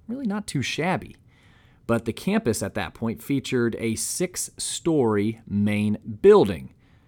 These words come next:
in the approximate location of the current main building you might know as the Golden Dome. And in eighteen seventy, ground was broken on the Sacred Heart Church.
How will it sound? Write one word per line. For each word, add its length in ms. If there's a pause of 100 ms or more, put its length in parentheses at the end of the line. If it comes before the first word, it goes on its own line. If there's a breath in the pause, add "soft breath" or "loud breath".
(180 soft breath)
in 100
the 80
approximate 640
location 540
of 140
the 100
current 720 (340)
main 320
building 380
you 120
might 220
know 320
as 320
the 300 (200)
Golden 480 (300)
Dome. 320 (720 soft breath)
And 160
in 80
eighteen 400
seventy, 560
ground 400
was 120
broken 440
on 480
the 460 (200)
Sacred 420
Heart 340
Church. 580